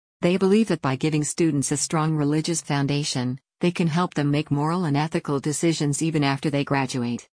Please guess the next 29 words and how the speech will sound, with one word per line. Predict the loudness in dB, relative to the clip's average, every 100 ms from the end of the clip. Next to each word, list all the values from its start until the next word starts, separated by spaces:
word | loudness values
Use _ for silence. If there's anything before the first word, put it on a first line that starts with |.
| -2
Chaplains | 0 2 0 0 0
offer | -4 -2 -2
students | 0 0 0 0
a | -2
safe | 0 -2 -2
space | -2 -2 -2 -4
to | -6 -4
air | -2
out | -2 -2
their | -4
pain | -2 0 2
and | 0
struggles, | -2 -2 -2 -4 -8 -8 -12 _
whether | -2 0 0
personal | -2 -2 0 0 -2 0
or | 0
academic. | 0 -2 -2 -2 -2 -8 _ _ _ -4
As | -2 2
a | 2
result, | 2 2 -2 -4 -12 _ _
they | -2
come | 0 0 0
to | 0
school | 0 2 2 0
with | -2
more | 0 2
eagerness | 0 0 -2 -2 -4
to | -2
learn. | -2 -2 -4